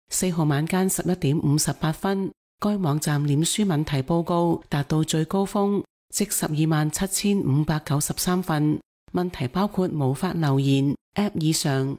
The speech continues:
同網站連線異常等，一直持續到五號早上六點三十分，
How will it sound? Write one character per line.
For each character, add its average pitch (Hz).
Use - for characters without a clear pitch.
同 147
網 151
站 165
連 131
線 185
異 165
常 131
等， 156
一 196
直 -
持 -
續 160
到 170
五 156
號 151
早 160
上 151
六 156
點 143
三 170
十 147
分， 180